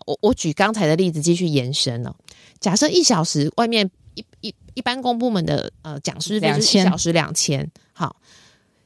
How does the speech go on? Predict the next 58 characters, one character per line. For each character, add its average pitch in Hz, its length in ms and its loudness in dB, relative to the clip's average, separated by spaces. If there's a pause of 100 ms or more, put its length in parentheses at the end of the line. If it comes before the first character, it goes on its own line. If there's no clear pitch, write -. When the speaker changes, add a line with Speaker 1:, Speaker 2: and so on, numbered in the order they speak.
(140)
Speaker 1:
一 311 80 -2
讲 262 200 2
出 254 160 0
来 214 140 2
一 196 80 2
定 220 160 -2
会 247 80 0
觉 165 200 -2
得， 147 240 -8 (880)
其 - 140 -10
实 190 120 -2
也 160 100 6
普 - 240 -6
通， 151 360 -2
甚 262 240 0
至 233 200 0
也 127 140 -2
不 196 240 0
怎 - 120 -4
么 50 120 -14
样， - 260 2
哈。 - 200 -6 (840)
可 240 120 -6
是 320 100 0
如 330 80 2
果 359 80 2
你 269 120 2
能 180 140 2
够 233 100 0
懂 160 200 -4
得 165 100 -2
换 233 220 2
一 220 40 -2
个 202 100 0
思 190 260 0
维， - 140 0
叫 160 180 -4
做， 156 320 -8 (640)
如 427 160 4
果 294 180 2
今 339 180 -6
天 359 200 0
是 - 100 -2
一 427 140 2
小 185 280 2
时 - 240 -2
二 311 220 2
十 175 240 2
万， 220 360 0 (600)
你 269 160 -2
是 339 140 0
不 359 60 -2
是 359 140 0
立 370 200 2
刻 349 180 -2
就 339 100 -2
不 247 160 -8
会 277 140 0